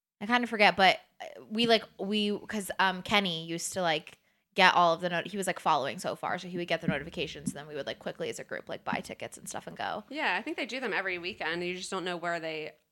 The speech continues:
Speaker 1: Yeah, it's always a
Speaker 2: are
Speaker 1: surprise.
Speaker 2: until, like, twenty-four hours before or something like that.
Speaker 1: Yeah.
Speaker 2: I brought all my plants in. We have thirty-five plants in the house.
Speaker 1: <laughs> We do have so many plants.
Speaker 2: Yeah,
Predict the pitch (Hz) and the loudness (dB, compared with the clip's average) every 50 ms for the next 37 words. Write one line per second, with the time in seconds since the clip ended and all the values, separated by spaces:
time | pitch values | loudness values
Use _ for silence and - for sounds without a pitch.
0 | _ _ - 190 220 254 220 175 - 202 196 185 170 175 156 165 170 - 180 151 | _ _ 0 4 8 10 10 10 10 8 6 6 6 2 0 0 0 0 2 4
1 | 135 117 135 196 214 - - - 180 180 180 - 165 160 160 160 165 _ _ _ | 4 4 2 0 -2 -6 -6 -6 -8 -10 -10 -12 -12 -10 -10 -10 -12 _ _ _
2 | _ _ - 175 165 - - 165 156 151 160 160 160 - - - - - - - | _ _ -14 -12 -12 -12 -10 -10 -8 -6 -6 -8 -8 -12 -18 -20 -18 -16 -16 -16
3 | 196 202 - - - - 180 196 - - 90 98 - - 180 190 165 - - 196 | -14 -16 -18 -18 -18 -18 -18 -18 -16 -14 -14 -14 -12 -4 0 2 2 2 2 0
4 | - _ _ _ _ _ _ _ _ _ _ _ _ _ - 185 180 240 254 254 | -4 _ _ _ _ _ _ _ _ _ _ _ _ _ -8 -4 2 4 6 6
5 | 240 233 226 - - 190 190 190 - 202 190 185 185 190 190 185 190 190 - 196 | 6 4 0 -2 -2 -4 -4 -4 -4 -4 -6 -6 -6 -8 -8 -8 -8 -6 -4 -4
6 | 185 180 185 185 175 180 180 180 _ - 185 175 175 180 - 175 180 185 180 175 | -4 -4 -4 -4 -6 -6 -6 -8 _ -10 -6 -6 -6 -6 -6 -8 -8 -6 -6 -6
7 | 180 - 330 349 - - 359 294 - _ _ _ - 208 208 196 220 294 339 - | 0 2 4 2 6 6 4 4 4 _ _ _ -4 -2 0 2 4 2 2 0
8 | - - 185 180 180 175 170 170 - 170 160 151 156 160 175 - - - - _ | 0 0 0 0 0 -2 -4 -4 -6 -4 -4 -4 -4 -4 -6 -6 -6 -8 -8 _
9 | _ _ _ _ _ _ _ _ _ _ _ _ _ - 180 175 175 175 | _ _ _ _ _ _ _ _ _ _ _ _ _ -10 -8 -8 -8 -8